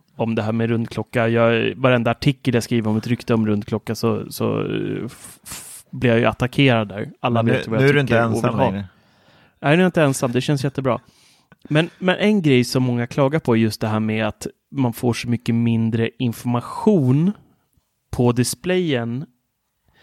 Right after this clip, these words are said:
Speaker 1: Och jag tycker inte det stämmer. Alltså, det beror helt på hur tillverkaren bygger sitt
Speaker 2: Mm.
Speaker 1: U I på klockan och hur man visar upp det. Nu, den här Xiaomi-klockan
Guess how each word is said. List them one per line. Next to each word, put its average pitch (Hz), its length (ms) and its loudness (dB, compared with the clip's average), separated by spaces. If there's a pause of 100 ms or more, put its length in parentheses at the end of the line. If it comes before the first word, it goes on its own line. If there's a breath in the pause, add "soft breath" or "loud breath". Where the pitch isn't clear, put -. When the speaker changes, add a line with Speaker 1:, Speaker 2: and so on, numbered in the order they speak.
(760 soft breath)
Speaker 1:
Och 160 120 6
jag 135 140 4
tycker 190 140 -2
inte 202 160 0
det 143 60 0
stämmer. 156 460 -2 (300)
Alltså, 147 300 0 (100)
det 151 180 0
beror 165 340 4 (240)
helt 156 400 0
på 123 200 0
hur 117 400 2 (100)
tillverkaren 120 880 0
bygger 117 280 0
sitt 120 260 -6
Speaker 2:
Mm. - 120 -2
Speaker 1:
U 123 260 2
I 139 200 2
på 110 260 -4
klockan 120 580 -2 (280 loud breath)
och - 240 -2
hur 131 160 6
man 120 200 0
visar 117 280 -2
upp 160 260 -2
det. - 140 -6 (380 soft breath)
Nu, 160 300 4
den 160 260 0
här 151 120 2
Xiaomi-klockan 151 840 0